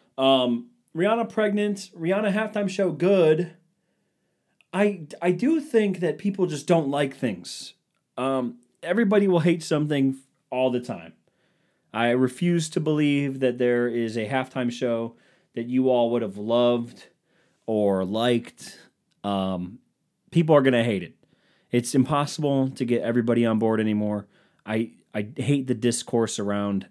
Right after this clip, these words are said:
halftime shows. I hate the discourse around, um, these football games when there's a call that could maybe switch the game or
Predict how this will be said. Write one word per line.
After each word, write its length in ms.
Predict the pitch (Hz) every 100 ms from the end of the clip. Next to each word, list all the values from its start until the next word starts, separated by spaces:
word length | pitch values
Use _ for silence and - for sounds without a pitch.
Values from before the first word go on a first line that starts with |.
| -
halftime 540 | - 113 110 123 104
shows. 520 | 104 107 101 98 - _ _ _ -
I 160 | 117
hate 260 | 117 123 120
the 80 | 110
discourse 680 | 113 107 - 113 104 98
around, 560 | 98 98 92 90 87 80 _ _ _ _ _
um, 260 | 90 87 87
these 160 | 95
football 340 | - 113 113 104
games 340 | 104 101 98
when 80 | 101
there's 180 | 98 95
a 60 |
call 480 | 98 - 110 107 98
that 160 | 98 98
could 100 | 101
maybe 200 | 101 98
switch 340 | - 110 101
the 80 | 101
game 360 | 92 98 101 92
or 140 | 90